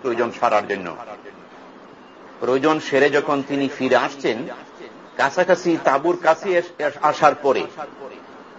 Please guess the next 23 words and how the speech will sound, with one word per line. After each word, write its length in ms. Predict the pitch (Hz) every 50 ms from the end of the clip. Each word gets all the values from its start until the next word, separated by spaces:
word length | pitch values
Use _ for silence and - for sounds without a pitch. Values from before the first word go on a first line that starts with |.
| - -
তিনি 200 | 143 143 151 147
দেখেন 380 | 131 135 127 - 151 123 131 185 220 104 101
গলার 320 | 107 123 131 135 135 131 127
মধ্যে 360 | 123 135 135 120 170 190 185
হাড়টি 460 | - 135 127 127 123 113 - 139 113
নেই। 300 | 113 113 107 104 98 87 - - - - - - 110 107 104 95 90 - - - - - - - - -
তখন 200 | - 131 131 147 - -
ওই 160 | - 170 175 151
হাড়টি 320 | 131 143 147 143 147 147
খোঁজার 380 | - - 147 131 135 131 127 117
জন্য 220 | 127 123 120 120
আবার 280 | 117 120 104 139 175 208 - - - - - - -
ফিরে 200 | 160 151 139 120
গেলেন। 260 | 101 98 92 90 82 80 - - - 139 123 - 101 92 87 - - - - - - - - - - - - - - - - - - - - - - - - - - - - - - - 147 - - - 139 139 139 - - - - - - - - - - - - - - - - - -
তখন 400 | 180 175 175 196 185 170 165 165 - - - - 175 - - 190 170 165
ওই 140 | 165 165 160
হাড় 340 | 143 - 143 151 165 175 170
খুঁজতে 400 | 170 - 175 175 - - - 196
খুঁজতে 400 | 180 180 214 - - - 202 196
ওনার 360 | 180 185 185 185 175 165 135
দেরি 240 | 123 147 160 156 165
হয়ে 300 | 131 131 117 113 107 95
গেল। 200 | 90 92 85 78